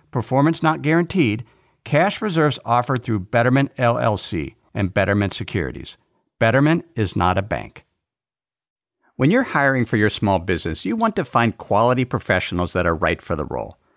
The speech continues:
That's why you have to check out LinkedIn Jobs. LinkedIn Jobs has the tools to help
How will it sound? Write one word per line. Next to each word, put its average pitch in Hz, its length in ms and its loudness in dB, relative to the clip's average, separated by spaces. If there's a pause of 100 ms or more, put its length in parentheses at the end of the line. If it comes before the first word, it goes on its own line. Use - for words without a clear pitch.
(280)
That's 190 200 -2
why 180 100 2
you 160 100 4
have 139 140 0
to - 80 -2
check - 280 -2
out 98 220 0
LinkedIn 82 420 -2
Jobs. - 460 -6 (580)
LinkedIn 233 340 2
Jobs 104 340 2
has 101 180 0
the 107 80 -6
tools 139 320 0
to 110 120 -4
help 160 320 0